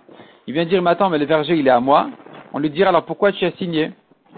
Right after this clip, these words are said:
Quand tu as signé comme témoin sur la vente du champ d'à côté, alors que dans ce shtar-là, on reconnaît ce verger-là comme s'il ne t'appartenait pas, tu as signé dessus, tu as reconnu qu'il n'est pas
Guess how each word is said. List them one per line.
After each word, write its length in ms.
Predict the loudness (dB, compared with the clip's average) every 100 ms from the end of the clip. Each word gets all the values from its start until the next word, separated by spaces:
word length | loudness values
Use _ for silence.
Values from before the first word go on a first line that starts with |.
| -10
Quand 120 | -4 0
tu 140 | 0
as 60 | 0
signé 260 | 0 0
comme 200 | 0 -2
témoin 360 | 0 0 2 0
sur 160 | 0 0
la 120 | 2
vente 180 | 2 0
du 100 | -2
champ 140 | 0
d'à 100 | 0
côté, 400 | -2 0 2 2 -2 _ -20 -2
alors 240 | 0 0
que 260 | 0 0 0 -6
dans 200 | -6 -4 -4
ce 140 | -6
shtar-là, 460 | -2 0 2 2 0
on 140 | -4 -2
reconnaît 460 | -2 -2 -2 -4 -4
ce 60 |
verger-là 400 | -2 0 0 0
comme 220 | 0 -2 -4
s'il 140 | -6 -4
ne 80 | -4 -6 -12 -4
t'appartenait 480 | 0 0 -2 -4
pas, 300 | 0 2 0 -4 _ _ -4
tu 80 |
as 60 | -4
signé 260 | -2 -4 2
dessus, 260 | 0 0
tu 120 | 0 0
as 40 |
reconnu 360 | 0 -2 -4 -4
qu'il 120 | -2
n'est 120 | 0
pas 240 | 2 0